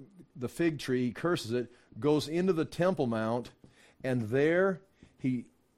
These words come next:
drives out the money changers. We'll talk about what's taken place right there in the Temple Mount. And the next day when they come by, the fig tree is dead. And this basically is a parable, an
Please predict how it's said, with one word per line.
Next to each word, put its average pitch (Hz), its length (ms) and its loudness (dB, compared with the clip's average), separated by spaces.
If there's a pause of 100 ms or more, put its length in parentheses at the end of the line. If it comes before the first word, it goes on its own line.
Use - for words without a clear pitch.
drives 147 440 2
out 151 180 4
the 135 80 -2
money 151 340 0
changers. 120 520 -6
We'll 101 100 -6
talk 139 360 -2
about 123 200 0
what's 120 180 -6
taken 127 280 -4
place 123 320 -2
right 120 200 -2
there 123 220 -2
in 113 80 -4
the 110 80 -4
Temple 151 380 -4
Mount. 110 320 -4 (500)
And 131 240 0
the 127 60 2
next 139 280 -2
day 151 140 2
when 143 140 0
they 123 80 0
come 117 200 -4
by, 135 280 4
the 107 100 -4
fig 127 320 -4
tree 127 380 -2 (360)
is 117 160 -2
dead. 101 520 -2 (460)
And 120 140 -4
this 190 220 6
basically 139 760 2
is 139 160 0
a 127 140 0
parable, 139 600 0
an 117 240 -6